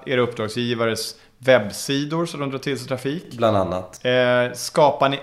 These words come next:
Speaker 1: andra sidor också som ska attrahera trafik i sin tur till det här?
Speaker 2: Någonstans så tittar vi upp rekommendationer som finns ute på nätet just kring den här kunden, som vi ser till att, eh,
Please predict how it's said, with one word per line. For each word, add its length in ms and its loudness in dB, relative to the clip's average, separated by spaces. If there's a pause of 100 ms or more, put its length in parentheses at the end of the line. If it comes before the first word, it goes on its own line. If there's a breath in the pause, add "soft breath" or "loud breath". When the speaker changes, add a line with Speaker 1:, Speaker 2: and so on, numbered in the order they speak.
Speaker 1:
andra 440 2
sidor 400 0
också 280 -2
som 180 -4
ska 140 -4
attrahera 600 2
trafik 760 -4
i 340 0
sin 420 -4
tur 300 -6
till 380 -8
det 120 -6
här? 220 -6 (440)
Speaker 2:
Någonstans 420 8
så 80 0
tittar 300 -2
vi 140 4
upp 380 2
rekommendationer 800 2
som 160 -6
finns 280 0
ute 180 -4
på 120 -6
nätet 460 0
just 340 -2
kring 200 -2
den 120 -2
här 80 -4
kunden, 420 -2 (180)
som 200 -8
vi 80 0
ser 140 -6
till 280 -4
att, 320 -8
eh, 60 -4